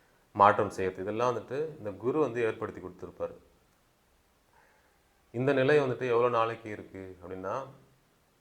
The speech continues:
குரு பார்த்தீங்கன்னா உங்களுக்கு சஞ்சாரம் செய்யற காலம் பார்த்தீங்கன்னா, மே மாதம் பதினைஞ்சாம் தேதி உங்களுடைய ராசிக்கு பதினோராம் இடத்துல வராரு. இது நாள் வரைக்கும்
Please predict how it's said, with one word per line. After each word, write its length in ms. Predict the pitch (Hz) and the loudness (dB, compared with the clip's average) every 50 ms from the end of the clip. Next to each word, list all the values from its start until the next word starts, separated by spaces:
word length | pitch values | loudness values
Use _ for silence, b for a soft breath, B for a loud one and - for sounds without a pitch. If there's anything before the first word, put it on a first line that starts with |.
| _ _ _ _ _ _ _ _ - - - 113 107 | _ _ _ _ _ _ _ _ -20 -16 -12 -10 -4
குரு 200 | 101 117 147 165 | -2 0 0 2
பார்த்தீங்கன்னா 560 | 180 170 175 - 120 110 - 104 101 101 101 107 | 0 2 2 2 2 2 2 -2 -4 -4 -4 -4
உங்களுக்கு 340 | 107 104 98 95 - 107 113 127 131 131 - | -4 -6 -8 -10 -10 -10 -8 -8 -10 -6 -4
சஞ்சாரம் 420 | 107 101 101 113 120 123 120 120 - | -4 -2 0 0 0 0 -2 -4 -6
செய்யற 200 | 110 101 95 95 90 90 87 87 85 - | -8 -6 -4 -4 -4 -4 -4 -6 -6 -2
காலம் 300 | - 95 95 98 95 90 | 0 0 0 0 -2 -6
பார்த்தீங்கன்னா, 340 | 92 87 92 90 92 107 131 139 - - _ _ - | -8 -10 -10 -10 -10 -10 -12 -12 -14 -20 _ _ -18
மே 320 | 98 92 95 107 127 139 139 | -14 -10 -6 -6 -4 -4 -4
மாதம் 360 | 131 117 110 101 120 123 120 | -6 -6 -6 -6 -8 -10 -8
பதினைஞ்சாம் 460 | - 95 98 104 101 98 98 92 90 87 | -6 -4 -4 -4 -4 -6 -8 -10 -10 -10
தேதி 340 | 87 90 87 85 92 110 123 123 - _ _ b b b b b b b b b b _ _ _ _ _ _ _ _ _ _ _ _ _ - | -12 -12 -12 -12 -14 -16 -16 -18 -20 _ _ b b b b b b b b b b _ _ _ _ _ _ _ _ _ _ _ _ _ -10
உங்களுடைய 360 | 101 101 107 117 107 107 104 107 107 | -6 -2 -2 0 0 0 0 0 2
ராசிக்கு 600 | 101 98 101 117 120 - - 120 - - - 127 - - | 2 4 4 2 2 -2 -8 -10 -10 -12 -14 -12 -4 -2
பதினோராம் 380 | 104 104 110 110 110 110 101 95 | 0 0 2 0 0 -2 -2 -6
இடத்துல 240 | 90 90 87 87 85 | -8 -8 -6 -6 -6
வராரு. 240 | 85 82 85 85 - - _ _ _ _ _ _ _ _ _ _ _ _ _ _ b b b b b b b b b b b _ _ - | -6 -6 -8 -10 -14 -18 _ _ _ _ _ _ _ _ _ _ _ _ _ _ b b b b b b b b b b b _ _ -4
இது 140 | 104 110 135 | -2 0 2
நாள் 240 | 151 147 139 135 | 4 4 4 4
வரைக்கும் 480 | 123 120 117 117 117 - - 143 147 | 4 4 2 2 -2 -4 -6 -6 -6